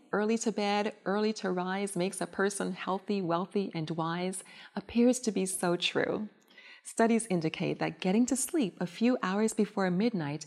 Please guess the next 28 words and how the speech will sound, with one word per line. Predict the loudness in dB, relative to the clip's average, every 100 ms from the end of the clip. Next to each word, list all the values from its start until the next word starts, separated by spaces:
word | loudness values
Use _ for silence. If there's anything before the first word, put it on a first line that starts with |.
| -16 -8
is | -6 -6
quite | -6 -4 -4 -2
important | -4 -4 -6 -6 -6 -8 -10 -6
to | -2
the | 2
restorative | 0 0 -2 2 2 2 -2
growth | 0 2 2 2 -4
and | -4
repair | -4 -2 -2 0 0 -4 -12 -10 -4
our | -4
bodies | -2 0 0 0 -2
undertake | -4 -4 -2 -4 -4
while | -6 -4
we're | -4 -4
sleeping. | -6 -6 -4 -6 -8 -12 _ _ _ -20 -20 _
Furthermore, | 4 6 6 4 2 0 -2 -10 -20 -20 _ _ _
research | -2 -2 0 0
shows | 0 0 2 2
that | 0
a | -4
chronic | -6 -2 -2 -2
lack | -4 0 0 0
of | -4 -4
sleep | 0 0 0 -6 -12
can | 0 4
be | 6
very | 4 2
serious, | 2 0 2 2 2 0 -4 -8